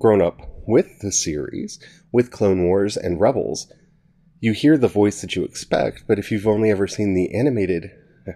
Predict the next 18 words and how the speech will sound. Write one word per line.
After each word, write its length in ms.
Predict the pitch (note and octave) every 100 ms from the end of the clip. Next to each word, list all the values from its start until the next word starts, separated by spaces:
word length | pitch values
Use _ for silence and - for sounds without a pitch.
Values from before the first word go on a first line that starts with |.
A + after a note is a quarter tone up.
| -
the 240 | G2+ G2
non-animated, 840 | G2 A2 C#3 D#2+ D#2+ D#2+ D#2+ G2+ - _ _ _ _ _ _ _ _ _ _ _ - F2
Episode 560 | F2+ F2 - D#2+ D#2
One, 480 | G2 D3 G#2 E2 A2+ _ _ _ _ _ _ A2+
you 120 | G#2+
see 240 | - G#2+
the 180 | G2+ -
actor 560 | B2 F3+ - E2+ - _
you 140 | F2 F2
expect 380 | - - E2+ -
to 80 |
see 500 | - F#2+ C#2 B1 - -
in 120 | F2
the 80 | E2+
Darth 300 | D#2+ D2 D#2+
Maul 340 | D2+ B1+ - -
costume. 580 | - - - - - - - - - - - - - - _ - - - - _ - - _ - _ - _ _ - - - - - - - -
This 400 | B2 D3+ - -